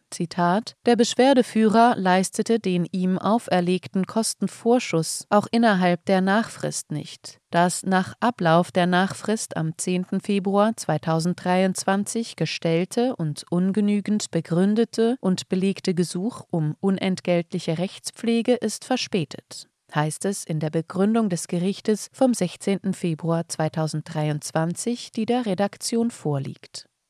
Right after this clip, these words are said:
Das oberste Schweizer Gericht verweist in seiner Begründung auf Artikel zweiundsechzig Absatz drei des Bundesgesetzes über das Bundesgericht.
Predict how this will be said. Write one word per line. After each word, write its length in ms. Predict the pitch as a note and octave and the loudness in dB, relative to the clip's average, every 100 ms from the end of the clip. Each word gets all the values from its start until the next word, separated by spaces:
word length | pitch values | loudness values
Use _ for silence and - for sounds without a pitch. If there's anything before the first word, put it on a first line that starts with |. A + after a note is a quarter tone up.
| _ _ _ | _ _ _
Das 240 | - A3+ - | 2 2 2
oberste 460 | C4 C#4+ - B3 | 2 2 2 0
Schweizer 420 | A3+ F#3+ G3+ A3 F#3 | 2 2 2 2 0
Gericht 460 | F#3 F3 A#3 - | 0 0 -2 -4
verweist 480 | - F3+ E3+ G#3+ - | -2 2 2 2 0
in 100 | A3+ | -2
seiner 280 | F#3 F3 F3 | 2 2 0
Begründung 640 | E3 - F3 F3+ G#3+ A3+ A3+ | -2 -2 0 2 2 0 0
auf 280 | G3+ G#3+ - | -2 0 -2
Artikel 420 | A3 G3+ - G#3 | -2 -4 -4 -4
zweiundsechzig 960 | - E3 D#3+ D#3+ E3+ - - A3 - - | 0 0 0 -2 -4 -6 -4 -4 -4 -6
Absatz 440 | E3 - D#3 - | -4 -4 -4 -6
drei 320 | - D#3 D#3+ | -6 -4 -2
des 180 | E3+ G#3 | -2 -4
Bundesgesetzes 960 | - A3 G#3 - F3+ F3 E3+ - G#3 - | -2 0 0 0 0 0 -2 -4 -6 -6
über 220 | G3 F#3 | -2 0
das 200 | F#3 D#3+ | 0 -2
Bundesgericht. 920 | - F#3 D3+ C#3+ - C#3+ C3+ - - | -2 -2 -2 -4 -8 -10 -12 -16 -20